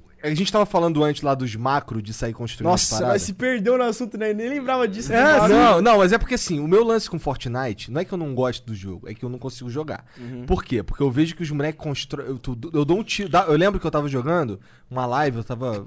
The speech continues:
Speaker 1: não foi, eu fui, quando eu comecei a jogar já tinha a galera, já tava jogando há um tempo e tal. E aí eu lembro de umas, de um, de umas paradas que eu dava um tiro no cara, o cara construía um castelo, eu ficava,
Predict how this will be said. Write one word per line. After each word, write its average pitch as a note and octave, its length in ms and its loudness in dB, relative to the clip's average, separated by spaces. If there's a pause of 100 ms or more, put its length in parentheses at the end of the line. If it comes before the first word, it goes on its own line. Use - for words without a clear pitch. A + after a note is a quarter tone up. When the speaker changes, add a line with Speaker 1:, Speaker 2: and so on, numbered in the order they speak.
Speaker 1:
não B2+ 120 -14
foi, - 220 -14
eu D3+ 100 -8
fui, D#3 260 -14
quando F3 220 -2
eu F#3 60 0
comecei E3 280 -6
a - 20 -6
jogar C#3+ 220 -2
já C3+ 100 -8
tinha C#3+ 220 -8
a C3+ 60 -6
galera, B2 280 -2
já A#2 60 -6
tava A2+ 200 -10
jogando A2 240 -8
há - 20 -8
um A2+ 80 -10
tempo G#2+ 260 -10
e - 60 -4
tal. G#2+ 180 -12 (560)
E A#2+ 100 0
aí C3+ 80 4
eu E3 140 4
lembro E3 260 0
de D#3+ 60 -6
umas, D#3+ 120 -2
de C3 180 -8
um, C#3 180 -6
de A#2 80 -8
umas B2 180 -6
paradas C3 320 -4
que C#3 60 -10
eu C3+ 60 -10
dava C#3 200 -2
um D3+ 40 -4
tiro C#3+ 280 -2
no C3 120 -6
cara, D#3+ 280 0
o D3+ 60 -4
cara D#3 220 -4
construía - 340 -10
um D#3 60 -10
castelo, D#3+ 520 -4
eu D3 40 -10
ficava, C3+ 200 -12